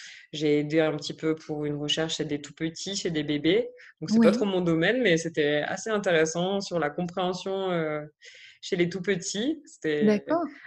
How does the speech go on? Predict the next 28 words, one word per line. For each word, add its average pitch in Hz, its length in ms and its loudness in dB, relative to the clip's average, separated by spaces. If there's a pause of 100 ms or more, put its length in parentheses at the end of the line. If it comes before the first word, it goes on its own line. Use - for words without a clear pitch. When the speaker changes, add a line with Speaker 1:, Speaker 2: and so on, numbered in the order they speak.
(180)
Speaker 1:
assez, 214 380 4
heu, 185 160 8
folklorique. 226 560 6
C'est, 202 200 6
c'est 208 140 -2
difficile 269 420 2
de 240 80 8
faire 233 180 6
tenir 220 300 4
un 190 120 4
petit 233 420 -2
de 208 100 4
vingt-quatre 214 460 2
mois, 214 500 6
heu, - 40 4
dans 196 240 0
un 208 80 2
bureau, 214 440 6
<laughs> - 0 -
heu, 208 440 6 (240)
assis 294 460 8
Speaker 2:
<laughs> 240 40 8
Speaker 1:
et 196 280 10
à 180 160 8
écouter 262 480 4
les 233 140 4
consignes, 254 580 2 (420)
mais 311 120 4